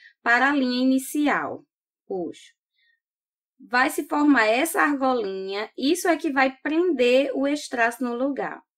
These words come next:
Puxo. No começo e no final, gosto de dar, no mínimo, duas voltas. Minha linha inicial está desse lado.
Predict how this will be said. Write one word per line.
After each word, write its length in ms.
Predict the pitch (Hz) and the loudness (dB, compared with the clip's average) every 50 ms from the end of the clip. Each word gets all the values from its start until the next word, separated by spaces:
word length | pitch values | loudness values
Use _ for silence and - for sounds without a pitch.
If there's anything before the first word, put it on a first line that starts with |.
| _ - | _ -12
Puxo. 440 | - 185 175 147 - - - - 262 _ _ _ _ _ _ _ _ _ _ _ _ _ _ | -10 -8 -8 -8 -10 -12 -18 -20 -20 _ _ _ _ _ _ _ _ _ _ _ _ _ _
No 180 | - - 226 240 | -10 -10 -10 -8
começo 560 | - 330 330 339 320 294 277 269 294 285 - | -4 0 2 4 4 4 4 4 2 2 4
e 60 | 302 | 4
no 120 | 285 285 269 | 4 4 4
final, 580 | - 285 269 247 220 214 202 202 208 214 233 | 2 0 -2 0 2 2 2 2 2 -2 -2
gosto 300 | 226 226 226 240 233 - | 0 0 -2 -2 -2 -6
de 140 | - 254 220 | -8 -8 -4
dar, 420 | 202 208 202 202 202 208 - - - _ _ _ _ _ _ _ _ _ - | 0 0 2 2 2 0 0 -4 -8 _ _ _ _ _ _ _ _ _ -2
no 160 | - 277 320 | 0 4 4
mínimo, 400 | 330 311 294 302 302 302 302 277 | 6 6 6 4 2 2 0 -2
duas 360 | 254 285 285 311 311 277 220 | -2 -2 -2 -2 -4 -6 -8
voltas. 680 | 175 185 170 147 - - _ - - - - - - _ _ _ _ _ _ _ _ _ _ _ _ _ _ _ _ _ _ _ _ _ _ _ _ _ _ _ _ _ _ _ _ _ _ _ _ _ _ _ _ _ _ _ _ _ _ _ _ _ _ _ _ _ _ _ _ _ | -8 -10 -10 -10 -12 -14 _ -20 -20 -20 -20 -20 -20 _ _ _ _ _ _ _ _ _ _ _ _ _ _ _ _ _ _ _ _ _ _ _ _ _ _ _ _ _ _ _ _ _ _ _ _ _ _ _ _ _ _ _ _ _ _ _ _ _ _ _ _ _ _ _ _ _
Minha 240 | 220 233 285 302 320 | -2 0 0 0 2
linha 240 | 320 294 254 220 214 | 0 0 0 -2 -2
inicial 480 | 202 202 - - - 226 202 175 170 175 | -4 -6 -8 -10 -8 -4 -4 -2 -2 -4
está 260 | 175 - - 190 185 | -6 -6 -6 -6 -4
desse 420 | 190 202 226 277 302 - - 330 | -2 0 0 0 0 -2 -4 -4
lado. 680 | 285 226 196 185 180 170 170 170 165 175 175 190 - | -2 -2 0 0 0 -2 -2 -4 -4 -6 -10 -10 -12